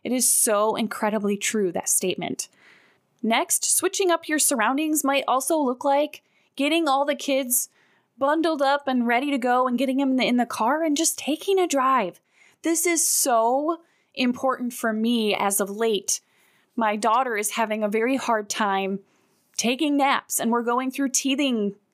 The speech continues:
right now. Like, we're in that stage, and it's just so hard. But I have to know,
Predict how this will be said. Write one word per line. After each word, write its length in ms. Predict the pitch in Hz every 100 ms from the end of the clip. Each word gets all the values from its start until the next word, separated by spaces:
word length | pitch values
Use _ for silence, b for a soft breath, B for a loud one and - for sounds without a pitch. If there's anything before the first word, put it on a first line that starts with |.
| - - 240
right 220 | 214 196
now. 280 | 196 190 180
Like, 220 | 202 202
we're 140 | 226 220
in 200 | 269 277
that 200 | 302 -
stage, 520 | - - 262 277 233
and 100 | 233
it's 160 | 220 -
just 420 | 302 - - -
so 300 | 240 233 233
hard. 580 | - 254 339 220 208 226 b b -
But 240 | 185 -
I 420 | 233 277 311 302 -
have 280 | 220 208
to 140 | - 226
know, 560 | 220 311 294 185 196